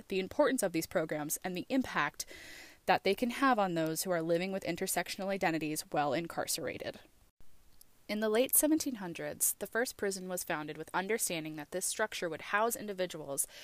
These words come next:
that created harm across the spectrum of law and would be granted rehabilitative services that would help them re-enter society upon their release. One such service was education. The first instance of this occurred in eighteen thirty-four,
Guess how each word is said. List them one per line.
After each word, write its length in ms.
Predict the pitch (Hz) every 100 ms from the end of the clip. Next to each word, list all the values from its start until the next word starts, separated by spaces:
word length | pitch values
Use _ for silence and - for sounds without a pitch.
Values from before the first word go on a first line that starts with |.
| -
that 160 | 214 208
created 320 | 214 196 240
harm 380 | - 170 160 -
across 340 | - - 165
the 80 | -
spectrum 400 | - 190 - 226
of 160 | 226 156
law 320 | 156 143 151 - - -
and 120 | 196
would 80 | 202
be 100 | 202
granted 380 | 185 208 247 226
rehabilitative 680 | 190 214 214 220 - 233 233
services 540 | 269 247 208 156 160
that 140 | 175 -
would 80 |
help 260 | - 208 -
them 180 | 214 202
re-enter 560 | 185 - 175 175 165
society 500 | 165 - 175 160 160
upon 360 | 165 - 175 160
their 80 | 156
release. 540 | 147 - - - - - _ - - - - -
One 240 | 233 285
such 340 | 302 196 - -
service 540 | - 151 147 151 -
was 140 | 190 -
education. 760 | 170 180 151 - - - - _ _ _ _ _ _ - -
The 80 |
first 300 | - 262 277 -
instance 420 | 240 - 190 185
of 80 | 165
this 160 | 160
occurred 340 | 165 160 156 -
in 80 | -
eighteen 380 | 202 214 262 247
thirty-four, 640 | 240 233 - 160 156